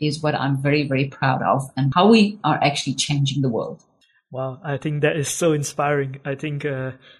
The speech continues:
Speaker 2: you know, if you're listening to this and you're not inspired, uh, yeah, <laughs> I, I don't know what to say, but, uh, yeah, wow. Yeah, so this is so cool, right? I mean, this is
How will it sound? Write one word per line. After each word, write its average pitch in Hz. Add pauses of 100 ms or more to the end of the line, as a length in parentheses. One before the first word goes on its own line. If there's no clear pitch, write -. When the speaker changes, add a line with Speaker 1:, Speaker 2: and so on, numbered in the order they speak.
(120)
Speaker 2:
you 151
know, 139
if 151
you're 160
listening 175
to 147
this 151
and 139
you're 143
not 156
inspired, 135
uh, 156
yeah, 135 (100)
<laughs> -
I, - (120)
I 170
don't 170
know 170
what 160
to 175
say, 139 (240)
but, 151
uh, 147
yeah, 160 (640)
wow. 143 (440)
Yeah, 156
so 170
this 165
is 185
so 165
cool, 147
right? 139
I 160
mean, 139
this 147
is -